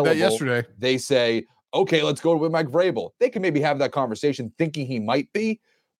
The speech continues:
Speaker 2: but clearly, as we're kind of learning that they put all this stuff in his contract, it was always gonna be Mayo, and, and they were pretty firm on that.
Speaker 1: He is now the youngest head coach in the N F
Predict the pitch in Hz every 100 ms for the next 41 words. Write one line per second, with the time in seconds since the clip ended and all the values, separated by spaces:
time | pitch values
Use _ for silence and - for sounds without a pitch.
0 | - 143 139 - - 208 196 135 120 -
1 | 127 143 135 131 135 143 139 117 110 131
2 | 135 113 101 95 101 98 90 - 135 123
3 | 117 110 - - 117 107 104 95 156 156
4 | 139 110 101 98 _ _ _ _ 160 170
5 | 139 143 131 127 104 117 107 104 98 87
6 | 78 76 87 101 113 110 113 104 110 92
7 | - 87 78 73 69 - _ - - -
8 | - _ 156 170 139 170 180 190 180 160
9 | 165 160 160 156 156 135 - _ _ _
10 | _ _ _ _ _ - 143 220 156 -
11 | 147 127 156 135 131 - - 170 190 190
12 | - 147 147 147 - 160 165 175 185 147
13 | 139 123